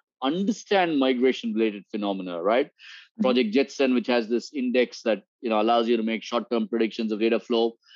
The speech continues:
Speaker 1: You worked a lot with the migrant, migrant, uh, caravans in, in Mexico and all of that.
Speaker 2: Mm-hmm.
Speaker 1: What sort of data are you using, are you seeing being used to help the whole cause of refugees and migrants?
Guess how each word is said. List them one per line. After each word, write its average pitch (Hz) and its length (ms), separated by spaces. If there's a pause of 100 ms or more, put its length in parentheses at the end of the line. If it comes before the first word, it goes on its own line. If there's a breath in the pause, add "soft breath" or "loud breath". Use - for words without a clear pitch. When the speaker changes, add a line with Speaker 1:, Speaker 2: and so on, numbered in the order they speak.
(220 loud breath)
Speaker 1:
You 143 160
worked 143 260
a 135 40
lot 123 240
with 120 80
the 113 80
migrant, 113 500 (160)
migrant, 110 480 (100)
uh, 104 280 (640)
caravans 117 480
in, 110 100
in 110 380
Mexico 117 420
and 113 80
all 113 140
of 101 100
that. 113 220 (320 loud breath)
Speaker 2:
Mm-hmm. 226 80 (100)
Speaker 1:
What 262 460
sort 247 460
of 165 180
data 160 440 (560)
are 123 220
you 131 300
using, 139 720
are 120 140
you 123 140
seeing 165 480
being 120 300
used 107 600 (540 soft breath)
to 135 100
help 139 360 (260)
the 120 120
whole 131 340
cause 127 300
of 107 120
refugees 107 520
and 104 100
migrants? 90 720